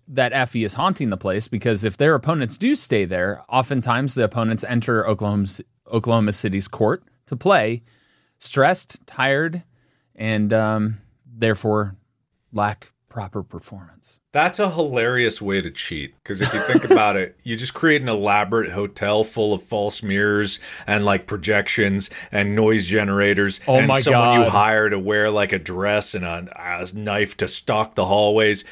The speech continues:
Speaker 2: You get mirrors that have, like, writing that can build into itself, like, and then you just, like, stress your whole team out, the enemy team out.
Speaker 1: I think there's a historic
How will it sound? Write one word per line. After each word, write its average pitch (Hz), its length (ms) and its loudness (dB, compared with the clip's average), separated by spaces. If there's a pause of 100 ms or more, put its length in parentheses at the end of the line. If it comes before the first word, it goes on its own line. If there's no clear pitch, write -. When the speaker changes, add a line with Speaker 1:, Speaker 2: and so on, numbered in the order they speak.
(120)
Speaker 2:
You 120 80 -8
get 117 180 0
mirrors 110 420 -2
that 104 120 0
have, 98 180 -2
like, 101 200 0
writing 101 440 0
that 101 140 -2
can 98 140 -4
build 101 240 -2
into 101 240 0
itself, 107 440 0 (440)
like, 87 180 -6
and 120 300 -2
then 135 120 2
you 139 120 0
just, 139 180 -4
like, 139 140 0
stress 143 260 -4
your 151 80 2
whole 143 120 2
team 160 260 -6
out, 110 160 -10 (240)
the 123 80 4
enemy 139 260 2
team 175 160 4
out. 113 200 0 (120)
Speaker 1:
I 156 100 2
think 214 260 4
there's 294 220 0
a 190 100 4
historic 160 640 2